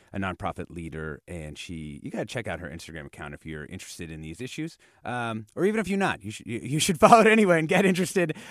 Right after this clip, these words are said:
Uh, that account is at flower, like F L O W E E R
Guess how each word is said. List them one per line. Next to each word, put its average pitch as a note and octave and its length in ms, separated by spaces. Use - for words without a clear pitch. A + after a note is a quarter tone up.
Uh, E3 240
that D#3+ 300
account C#3+ 420
is C3 320
at C3 320
flower, C#3+ 680
like G2+ 300
F G#2 180
L F#2+ 260
O F#2+ 300
W F2 400
E E2+ 320
E C#2+ 60
R D#2+ 260